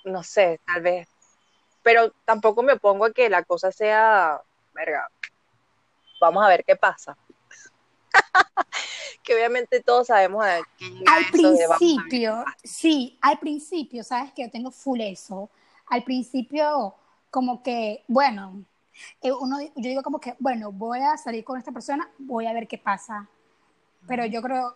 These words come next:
Speaker 2: yo cometí un error garrafal, creo yo. Me di cuenta hace poco que yo desde el principio le dije, "Yo no, yo no quiero nada serio". <laughs>
Speaker 1: Ah, ok.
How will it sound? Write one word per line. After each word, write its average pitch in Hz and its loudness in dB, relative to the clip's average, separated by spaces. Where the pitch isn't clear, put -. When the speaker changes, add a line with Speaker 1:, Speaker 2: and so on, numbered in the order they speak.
Speaker 2:
yo 220 -6
cometí 240 -4
un 226 -4
error 226 -6
garrafal, 208 -6
creo 214 -4
yo. 202 -8
Me 220 -6
di 254 -6
cuenta 269 0
hace 269 -4
poco - -8
que 247 0
yo 254 -4
desde 262 -2
el 311 -12
principio 302 -2
le 233 -4
dije, 240 -8
"Yo 254 -2
no, 277 -2
yo 254 0
no 262 2
quiero 277 2
nada 269 0
serio". 220 -4
<laughs> - -8
Speaker 1:
Ah, 254 6
ok. 185 -6